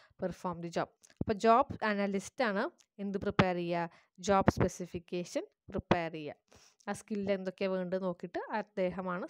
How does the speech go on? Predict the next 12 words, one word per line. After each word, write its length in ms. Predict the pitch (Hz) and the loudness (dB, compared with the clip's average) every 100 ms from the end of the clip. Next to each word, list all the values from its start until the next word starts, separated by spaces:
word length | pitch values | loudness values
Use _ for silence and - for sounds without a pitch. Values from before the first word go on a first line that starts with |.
| 233 | -2
ജോബ് 300 | 214 185 - | 0 2 0
സ്പെസിഫിക്കേഷൻ 760 | - 175 175 175 - 180 262 392 _ _ - - - - | -4 -6 -10 -12 -10 -8 -6 -8 _ _ -20 -20 -20 -2
എ-, 160 | 233 185 | 0 4
എഴുതുക. 340 | 226 202 170 - - - - - | 4 4 0 -4 -10 -20 -20 -16
ഓക്കെ, 200 | 196 180 | -12 -6
then 180 | 214 339 | -4 -2
report, 440 | 277 240 - 208 202 _ _ - | -2 2 6 6 4 _ _ -12
ഉം, 120 | 196 180 | -8 -4
preparation. 600 | 190 - 175 165 - 170 _ - - _ | 0 4 4 2 -8 -14 _ -20 -20 _
Job 280 | 185 220 247 254 | 4 6 8 6
analyst 460 | 220 190 196 - - | 2 0 -4 -6 -6
analyzes 800 | 185 175 175 180 175 - 180 | -4 -4 -2 -2 -4 -4 -8